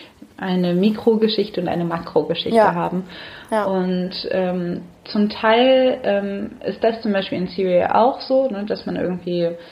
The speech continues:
Speaker 1: über allgemeine strukturelle Dinge im Rechtssystem vielleicht mal nachdenkt.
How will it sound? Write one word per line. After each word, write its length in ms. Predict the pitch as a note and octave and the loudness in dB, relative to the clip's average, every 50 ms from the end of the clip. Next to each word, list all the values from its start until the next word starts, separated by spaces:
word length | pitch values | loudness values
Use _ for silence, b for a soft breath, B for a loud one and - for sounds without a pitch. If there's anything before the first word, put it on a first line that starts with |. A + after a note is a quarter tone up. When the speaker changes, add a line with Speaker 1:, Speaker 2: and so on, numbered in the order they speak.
| B B B B B | B B B B B
Speaker 1:
über 260 | - F3+ F3+ E3+ - | -8 -4 -2 0 2
allgemeine 920 | - E3+ F3+ F#3 F#3+ F3 E3+ F3 F3+ F#3 F3+ F3 F3 E3+ E3+ E3 - - - - | 4 4 4 4 2 2 0 0 0 0 0 0 2 2 2 0 0 -2 -6 -8
strukturelle 1120 | - - - - G3 - - F#3+ F#3 F#3 F#3 G3 F#3+ F#3 F#3 F3+ F3 F3 E3+ E3+ F3 F3+ - - - _ _ - - | -10 -8 -6 -8 -6 -6 -4 -2 0 2 4 4 6 6 6 6 4 4 2 0 -2 -6 -10 -14 -20 _ _ -8 -4
Dinge 240 | F3+ F#3 F#3+ F#3+ F3 | -2 0 0 0 -2
im 100 | F3 F3+ | -2 0
Rechtssystem 760 | F3 F3+ G3 G#3 - - G#3+ - - - G#3 G3 G3 G3 G3 | 0 0 0 0 -2 -10 -14 -6 -2 0 0 2 0 -2 -4
vielleicht 400 | G3 - G3 F3 F3+ F#3 F3+ - | -6 -4 -2 -2 -2 -2 -2 -4
mal 280 | - F#3+ F3+ F3+ F#3 F#3 | -4 -4 -2 0 0 0
nachdenkt. 840 | F3+ E3+ E3 F3 F#3+ F3+ - - - E3+ F3 F3 F3+ F3 F3 - | 0 0 2 2 0 0 -4 -4 -4 -4 -2 -4 -6 -6 -10 -14